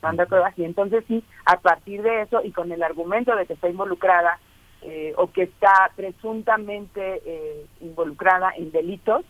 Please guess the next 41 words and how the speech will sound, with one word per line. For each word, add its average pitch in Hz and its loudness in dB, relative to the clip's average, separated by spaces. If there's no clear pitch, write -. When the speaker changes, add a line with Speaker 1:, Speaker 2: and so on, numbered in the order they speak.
Speaker 1:
pues, 165 0
quitarla 175 4
del 202 0
cargo, 190 4
¿no? 180 -16
Pero 208 -2
eso 254 -8
se 269 -2
va 226 4
a 226 2
llevar, 214 0
se 190 -4
va 190 0
a - -2
llevar 196 -4
tiempo. 226 -10
Y 170 -6
también 208 0
hay 233 -2
que 240 2
recordar 208 4
que, 208 -10
pues, 180 -10
esto 196 -4
se 220 4
da 208 6
en 208 -8
el 185 -8
contexto 185 -10
de, 165 -6
de 147 -6
una 185 -4
consulta 190 2
que 165 -2
viene 180 -6
para 170 -2
el 143 -8
próximo 165 -6
diez 156 -2
de 165 6
abril, 196 2